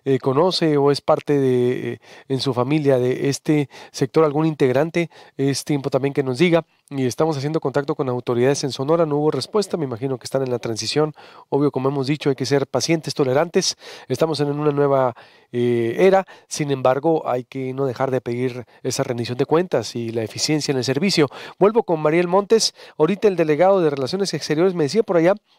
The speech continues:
eh, en internet algunos comentarios desde ayer. Ceci Durán también me dice, "Ya no es delegado Benjamín Hurtado". Pues en el directorio sí aparece.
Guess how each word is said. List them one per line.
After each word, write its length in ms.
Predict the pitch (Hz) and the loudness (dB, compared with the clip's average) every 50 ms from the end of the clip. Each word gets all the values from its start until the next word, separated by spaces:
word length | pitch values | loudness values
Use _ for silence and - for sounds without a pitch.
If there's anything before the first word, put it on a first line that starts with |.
| _ _ - | _ _ -2
eh, 240 | 135 151 160 156 - | 2 2 2 0 0
en 140 | 151 135 135 | -4 -4 -4
internet 420 | 139 135 - 135 123 139 160 160 180 | -6 -6 -6 -4 -2 -2 0 0 -2
algunos 280 | 160 151 175 190 185 | -2 -2 -6 -8 -6
comentarios 400 | - 160 135 127 - 147 151 170 | -6 -6 -6 -4 -4 -4 -2 -2
desde 180 | 156 135 120 123 | -2 -2 -2 -2
ayer. 280 | 120 131 147 165 165 151 | 2 2 2 2 2 0
Ceci 300 | - 151 143 - 165 156 | -2 -4 -4 -2 -2 0
Durán 200 | 139 131 139 143 | 0 0 0 0
también 220 | 147 139 143 143 | -2 -2 -2 0
me 80 | 143 143 | 0 0
dice, 240 | 139 - 147 135 - - - - - - - | 0 0 -2 -4 -4 -10 -16 -16 -16 -10 0
"Ya 140 | - 196 220 | 2 4 4
no 60 | 262 | 4
es 60 | 269 | 4
delegado 380 | 254 262 240 190 175 196 220 214 | 4 4 4 4 6 6 4 4
Benjamín 560 | 196 175 143 165 170 190 202 214 220 220 214 | 2 2 0 -2 -2 -2 -2 -2 -2 0 0
Hurtado". 360 | 208 185 - - 208 214 208 | 0 0 2 2 2 2 2
Pues 200 | - - 143 - | 0 -4 -6 -4
en 80 | 185 180 | -2 -2
el 80 | 175 156 | 0 0
directorio 440 | 165 156 151 - - 240 285 311 | 0 0 0 0 0 0 2 2
sí 120 | 269 - - | 0 0 -2
aparece. 560 | - - 175 156 196 277 - - 170 147 | -2 0 0 0 0 -2 -2 -4 -6 -8